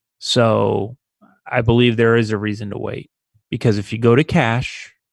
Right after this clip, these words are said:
you're locking in your losses. And if you're like many of the people I've talked to over the years who stayed on the sidelines,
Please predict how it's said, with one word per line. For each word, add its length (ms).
you're 180
locking 440
in 120
your 120
losses. 680
And 600
if 220
you're 100
like 180
many 280
of 60
the 60
people 380
I've 220
talked 320
to 280
over 220
the 120
years 540
who 160
stayed 320
on 160
the 60
sidelines, 920